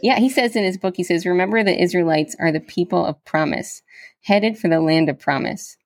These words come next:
and they are totally unfit to take possession of the land in their current condition. They really don't know God or trust him.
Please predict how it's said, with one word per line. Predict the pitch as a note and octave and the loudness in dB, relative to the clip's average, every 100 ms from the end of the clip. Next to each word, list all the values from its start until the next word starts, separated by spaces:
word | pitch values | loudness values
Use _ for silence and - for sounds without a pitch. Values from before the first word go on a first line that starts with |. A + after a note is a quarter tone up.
| - | 0
and | E3 | 2
they | E3 | 4
are | D#3 | 2
totally | D#3+ - F3+ F3+ F#3+ | 0 -2 0 2 0
unfit | F#3 E3+ E3 D#3 C#3+ | 2 0 0 -2 -4
to | - | -8
take | - D3+ - | -6 -6 -4
possession | D3+ D3+ D3 E3 | -4 -4 -4 -4
of | D3+ | -2
the | D3+ | -2
land | D3 C#3+ C#3+ | -2 -2 -2
in | C#3 | -4
their | C#3 | -6
current | - D3+ C#3+ - | -6 -6 -6 -4
condition. | D3 D3 - - G3 - _ _ _ _ - | -6 -4 -6 -8 -8 -12 _ _ _ _ 0
They | F3 | 2
really | E3+ F3 | 4 4
don't | F3+ F#3 E3+ | 4 2 4
know | E3 D#3 | 4 4
God | D#3 E3+ | 2 2
or | F3+ | -2
trust | - C#3+ - | -4 -6 -6
him. | - D#3+ | -6 -6